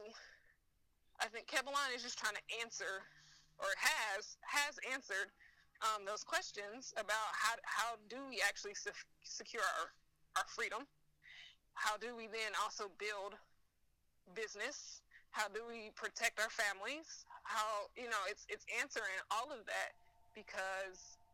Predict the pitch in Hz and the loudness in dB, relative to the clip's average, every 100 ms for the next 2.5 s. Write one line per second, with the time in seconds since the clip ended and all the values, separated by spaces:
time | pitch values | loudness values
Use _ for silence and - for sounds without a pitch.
0 | - - - - - - 214 233 262 240 | -20 -20 -20 -20 -20 2 4 6 4 6
1 | 233 233 214 202 196 - _ _ 208 208 | 6 6 2 0 0 -4 _ _ -10 0
2 | 226 220 233 202 185 | 0 4 2 2 0